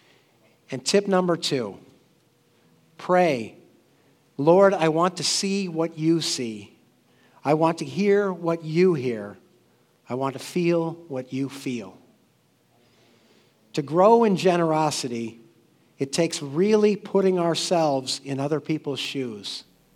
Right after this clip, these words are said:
If we're gonna put them first the way Jesus called us to, their pain and struggles, as well as their joys, hopes, and dreams, have got to be important to us.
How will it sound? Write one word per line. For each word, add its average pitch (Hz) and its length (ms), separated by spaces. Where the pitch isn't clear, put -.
If 135 120
we're 156 60
gonna 196 200
put 226 360
them 196 280
first 175 480
the 160 80
way 156 220
Jesus 165 440
called 202 380
us 135 160
to, 123 400
their 165 320
pain 190 380
and 156 120
struggles, 151 720
as 135 160
well 165 380
as 151 140
their 139 180
joys, 165 580
hopes, 170 400
and 151 120
dreams, 135 540
have 135 200
got 156 300
to 160 100
be 143 460
important 139 560
to 123 120
us. - 420